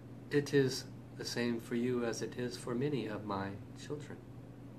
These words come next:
It is because of this chosen experience called the physical life.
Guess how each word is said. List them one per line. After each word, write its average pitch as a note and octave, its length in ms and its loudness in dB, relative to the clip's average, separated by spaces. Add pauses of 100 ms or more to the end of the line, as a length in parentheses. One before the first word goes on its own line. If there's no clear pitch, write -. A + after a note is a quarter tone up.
(1400)
It B2 220 0
is A2+ 400 0
because - 880 -4 (840)
of G#2+ 300 -2
this - 400 -4 (580)
chosen A2 500 -2
experience - 1000 -4 (1500)
called G#2 300 0
the G#2+ 80 -2
physical G#2 520 -4
life. A#2 220 -2